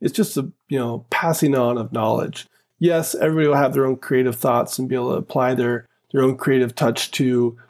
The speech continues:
their food and make it, make it theirs after they've, you know, sort of mastered the basics of, of running a kitchen and, and learning. I think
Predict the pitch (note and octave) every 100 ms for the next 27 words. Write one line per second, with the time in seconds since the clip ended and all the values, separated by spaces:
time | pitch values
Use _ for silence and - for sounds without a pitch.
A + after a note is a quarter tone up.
0 | _ - D3 C#3+ D#3+ C#3 C#3 B2+ B2 B2+
1 | C3 - - C3 C3+ B2 C3 B2+ B2+ B2+
2 | - B2+ - B2+ B2 A#2+ - _ _ -
3 | A#2 A2+ C3 A2+ A#2+ B2 B2+ - C#3 B2
4 | A#2 A#2+ A#2 B2 B2 - B2 A#2+ - A#2+
5 | A#2 - _ _ _ - - B2 C3 B2+
6 | A#2 A#2 C#3+ C3+ B2+ A#2+ A#2 A2 F2 A#2+
7 | A#2+ B2+ B2+ A#2+ A#2+ B2